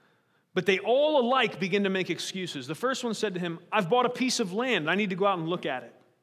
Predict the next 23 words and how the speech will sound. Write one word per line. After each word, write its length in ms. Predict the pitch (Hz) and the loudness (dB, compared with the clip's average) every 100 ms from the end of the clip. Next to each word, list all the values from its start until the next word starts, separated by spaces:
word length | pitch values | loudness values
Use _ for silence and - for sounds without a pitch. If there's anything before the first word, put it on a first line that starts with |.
| _ _ | _ _
Please 180 | - 285 | -4 -2
consider 360 | 240 202 208 185 | 0 0 2 2
me 120 | 165 | 0
excused.' 560 | 156 - 160 131 - - _ _ _ _ _ _ _ _ _ _ _ _ _ _ _ _ | -4 -6 -6 -8 -12 -20 _ _ _ _ _ _ _ _ _ _ _ _ _ _ _ _
Another 280 | 180 262 262 | 2 4 4
one 120 | 220 | 2
said, 240 | 202 208 190 | 4 2 2
'I've 220 | 196 170 | 0 2
bought 180 | 208 185 | 0 2
five 300 | 214 220 196 | 0 0 2
yoke 200 | 208 202 | -2 -2
of 100 | 180 | -2
oxen. 360 | 185 - 165 | -4 -4 -6
I'm 140 | 156 160 | -6 -6
going 160 | 170 | -6
to 40 | 160 | -6
try 220 | 185 170 | -4 -4
them 180 | 165 160 | -4 -6
out. 320 | 139 135 _ | -6 -10 _
Please 260 | - 269 - | -2 0 0
consider 340 | 226 233 214 | -2 -2 -2
me 140 | 220 214 | -2 -4
excused.' 600 | - - 143 120 - | -6 -8 -10 -10 -18